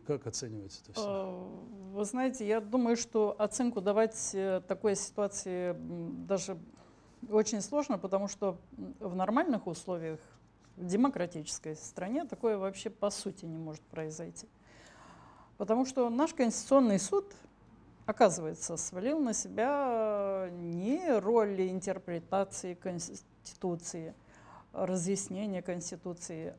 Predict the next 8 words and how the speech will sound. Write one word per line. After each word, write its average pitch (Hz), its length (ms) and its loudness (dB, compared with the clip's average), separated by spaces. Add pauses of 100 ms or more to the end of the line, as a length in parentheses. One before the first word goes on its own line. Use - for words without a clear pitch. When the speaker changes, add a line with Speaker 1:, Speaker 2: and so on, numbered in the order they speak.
Speaker 2:
а 196 100 2
взял 330 240 0
на 339 100 4
себя 311 340 4
ответственность, 170 920 -4 (680)
э, 185 1200 -2
создавать 202 600 4
нормы, 202 760 8